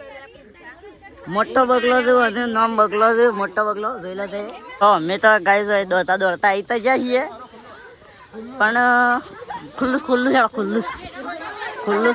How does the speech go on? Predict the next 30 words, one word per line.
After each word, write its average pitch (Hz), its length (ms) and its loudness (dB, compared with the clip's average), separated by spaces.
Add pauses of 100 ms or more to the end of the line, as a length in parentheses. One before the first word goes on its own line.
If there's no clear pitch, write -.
ખુલ્લું 226 320 0
છે. 247 120 2 (760)
અમે 180 180 -2 (140)
કોક 208 180 4 (120)
ના 214 200 4
પક્ષી 196 320 -2
પાન 196 160 -2
આવી 202 160 -4
ગયા, 202 180 -6
જોઈ 196 160 -4
લે, 214 120 -4
ગાઈસ, 233 200 -6 (340)
ધોળી 226 260 -4
ચકલી 240 300 -4
જાય 220 180 -2
રે, 233 100 -4 (1500)
ધોળી 160 280 -6
ચકલી 170 300 -6
જોઈ 165 140 -4
લે, 170 100 -4
ગાઈસ, 160 160 -4
તે. 160 80 -4 (760)
તો 170 60 -2 (100)
જોઈ 180 180 0
લે, 190 140 4
ગાઈસ, 202 180 2
આપણે 170 280 -2
આવી 165 180 -2
ગયા 175 140 -4
છીએ 175 140 -4